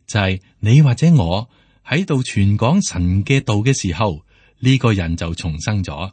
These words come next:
而且呢，佢係喺基督裏邊成為新造嘅人喎。經文咁講：「你們赦免誰的罪，誰的罪就赦免了。」嗱，喺你同我宣告神嘅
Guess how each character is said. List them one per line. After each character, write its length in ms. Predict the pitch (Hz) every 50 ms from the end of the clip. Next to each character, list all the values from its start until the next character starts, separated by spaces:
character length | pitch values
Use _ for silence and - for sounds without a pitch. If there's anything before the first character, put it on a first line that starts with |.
| _ _ _ _ _ _ _ _ _ _ -
而 80 | 98 95
且 120 | - 123 143
呢， 80 | 185 190 156 127 120
佢 120 | 127 110
係 160 | 113 113 104
喺 240 | 104 101 110 139 -
基 200 | - 175 175 180
督 120 | 165 190
裏 200 | 147 131 127 131
邊 260 | 127 120 123 117 117 -
成 100 | 110 92 92
為 140 | 95 92 90
新 320 | - - 151 151 151 139
造 140 | - 110 92
嘅 180 | 90 95 101
人 160 | 92 78 76 85
喎。 320 | 95 101 92 78 71 - _ _ _ _ _ _ _ _ _ _ _ _ _ _ _
經 160 | - 180 185
文 160 | 165 131 87 78
咁 160 | 80 92 101
講： 280 | 90 78 76 87 113 - _ _ _ _ _ _ _ -
「你 160 | - 135 165
們 160 | 170 143 107
赦 260 | 98 - - 147 143
免 220 | 143 139 123 127 131
誰 260 | - - 92 82 85
的 80 | - 127
罪， 360 | - - 107 87 78 73 - _
誰 280 | - - - 92 85 92
的 120 | - 156 156 _
罪 300 | - - 101 82 78 78
就 120 | 80 - 87 80 78
赦 280 | 85 - - 92 82 82
免 200 | 82 80 78 78
了。」 260 | 80 73 76 76 - _ _ _ _ _ - _ _ _ _ _ _ _ -
嗱， 160 | - 82 87
喺 160 | 117 156 175
你 80 | 151 139
同 200 | 113 98 87 87
我 240 | 87 90 98 117 -
宣 220 | - - 143 131
告 180 | 123 113 110 107
神 440 | 104 - 92 80 80 80 85 85 85
嘅 280 | 107 104 104 101 104